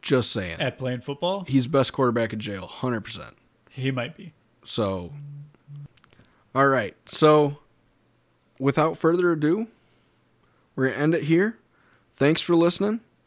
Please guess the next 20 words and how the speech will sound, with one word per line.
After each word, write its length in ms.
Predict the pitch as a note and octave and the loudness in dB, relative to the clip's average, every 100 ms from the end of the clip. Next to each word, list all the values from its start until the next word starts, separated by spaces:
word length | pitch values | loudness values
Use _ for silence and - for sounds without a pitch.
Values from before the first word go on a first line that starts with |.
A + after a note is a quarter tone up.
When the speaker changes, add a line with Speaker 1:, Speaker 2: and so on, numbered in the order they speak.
| _ _ _ _ _ _ _ _ _ _ _ _ _ _ | _ _ _ _ _ _ _ _ _ _ _ _ _ _
Speaker 1:
Follow 440 | _ - C3+ E3+ F#3 | _ 2 4 6 4
us 200 | G3 - | 2 0
on 140 | D#3 | -2
Twitter 440 | C3 D#3+ F#3 G#3+ A#3+ | 2 2 4 2 -2
Speaker 2:
Yeah, 280 | - E3+ E3+ | -4 0 2
we, 120 | E3 | 0
Speaker 1:
at 60 | D#3+ | 4
Football 360 | E3+ E3+ F3+ F3 | 4 4 2 4
Hole. 300 | E3+ F#3+ - | 4 2 0
Speaker 2:
we 120 | C3+ | -6
got 140 | B2+ B2+ | -4 -4
a 80 | |
Twitter 260 | B2 F3 F3 | -6 -8 -8
page. 440 | E3+ E3 E3+ D#3 | -6 -4 -4 -6
We 120 | B2+ B2 | -6 -4
got 160 | B2 | -2
a, 300 | A#2+ A#2 A2+ | -2 -4 -8
a 100 | - | -12
Facebook 500 | G#2 C#3+ D#3 - F3+ | -12 -8 -8 -8 -10
page. 500 | - F3+ F#3+ F#3+ - | -6 -6 -6 -8 -16